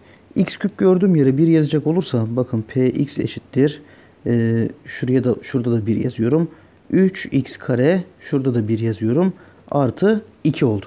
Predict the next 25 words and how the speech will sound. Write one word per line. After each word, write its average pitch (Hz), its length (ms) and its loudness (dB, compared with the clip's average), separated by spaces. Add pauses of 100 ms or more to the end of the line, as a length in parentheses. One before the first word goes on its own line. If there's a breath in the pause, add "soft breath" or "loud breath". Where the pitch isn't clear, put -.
(200)
Öyle 170 160 2
değil 254 120 4
mi? 110 140 2 (400 loud breath)
Şimdi 196 200 0
x 160 220 -2
kare 190 180 0
artı 190 260 -2
x - 220 -2
artı 175 260 -2
bir 185 160 -2
eşittir 156 360 -4
sıfırdı 170 420 -2
ya. 139 140 4 (520 loud breath)
Buradan 170 280 0
x - 180 -4
kareyi 175 300 2
yalnız 156 340 2
bırakacak 160 380 0
olursam 185 440 0
eksi 139 340 0
x 147 180 -2
eksi 139 280 -2
bir 147 80 0
olmaz 170 380 0
mı? 147 200 -2